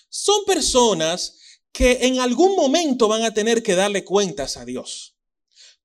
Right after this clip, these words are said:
Todos vamos a llegar al gran trono blanco y vamos a tener que rendir cuentas delante del Dios de la Biblia. Y cuando llegue ese momento, los que vivían su vida como entendían y como quisieron,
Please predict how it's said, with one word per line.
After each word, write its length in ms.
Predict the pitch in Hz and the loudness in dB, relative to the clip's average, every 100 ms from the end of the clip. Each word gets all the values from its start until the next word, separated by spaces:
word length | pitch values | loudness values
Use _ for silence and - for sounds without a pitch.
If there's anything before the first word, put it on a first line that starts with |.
| _ | _
Todos 500 | - 247 190 135 - | 8 10 8 0 0
vamos 340 | 151 165 175 175 | 0 0 -2 -2
a 80 | 165 | -2
llegar 380 | 156 170 190 | 0 2 2
al 100 | 180 | 2
gran 360 | 151 156 165 170 | 2 0 0 -2
trono 300 | 170 165 165 | -4 -2 0
blanco 360 | 190 254 294 214 | 2 0 0 0
y 40 | |
vamos 260 | 180 180 180 | 0 -2 -4
a 100 | 175 | -4
tener 260 | 170 202 | -2 -2
que 120 | 196 | -2
rendir 420 | 175 160 156 175 - | -4 -4 -2 -2 -2
cuentas 640 | 170 214 254 247 180 - | 0 2 0 -2 -4 -2
delante 640 | 156 147 156 170 170 180 | -2 0 -2 -4 -4 -4
del 280 | 151 139 131 | -2 -6 -6
Dios 460 | 135 151 156 156 120 | -2 0 0 -2 -12
de 120 | 120 | -14
la 100 | 110 | -10
Biblia. 380 | 120 107 - - _ _ _ _ _ - - - - | -12 -12 -18 -20 _ _ _ _ _ -20 -18 -10 -2
Y 100 | 240 | 4
cuando 300 | 240 240 247 | 6 6 6
llegue 280 | 240 359 381 | 6 4 4
ese 180 | 320 | 4
momento, 800 | 269 233 233 254 208 180 180 214 | 2 4 6 4 4 0 2 4
los 260 | 233 160 160 | 4 2 2
que 480 | 185 170 170 156 170 _ _ | -2 0 -2 -6 -12 _ _
vivían 600 | 156 151 175 175 285 330 | _ -4 0 4 2 2
su 180 | - 240 | -2 -2
vida 260 | 254 233 220 | -2 -2 0
como 240 | 190 185 | -2 -2
entendían 960 | 170 - 170 156 156 247 233 156 147 156 | -6 -4 -4 -2 -2 0 0 0 -2 -4
y 100 | 143 | -12
como 280 | 135 131 | -16 -14
quisieron, 880 | 135 - 202 214 202 156 151 202 330 | -10 -6 2 4 6 4 2 0 -2